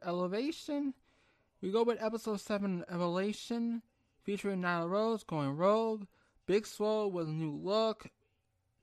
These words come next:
J D Drake strutting his sexy stuff. You got Hirsch in a mini feud for next week,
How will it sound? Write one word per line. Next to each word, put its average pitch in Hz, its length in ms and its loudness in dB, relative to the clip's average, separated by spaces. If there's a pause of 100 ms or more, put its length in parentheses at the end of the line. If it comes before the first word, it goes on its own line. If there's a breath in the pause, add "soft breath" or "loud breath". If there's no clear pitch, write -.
(240)
J 170 220 2
D 175 120 -2
Drake 185 420 -2 (100)
strutting 185 340 -2
his 170 300 -2
sexy 190 400 -6
stuff. 247 380 0 (600 loud breath)
You 180 140 2
got 170 100 2
Hirsch 226 340 -2
in 170 80 -4
a 165 60 -4
mini 175 300 -2
feud 208 580 -6
for 175 320 -6
next 180 240 -8
week, 214 240 -4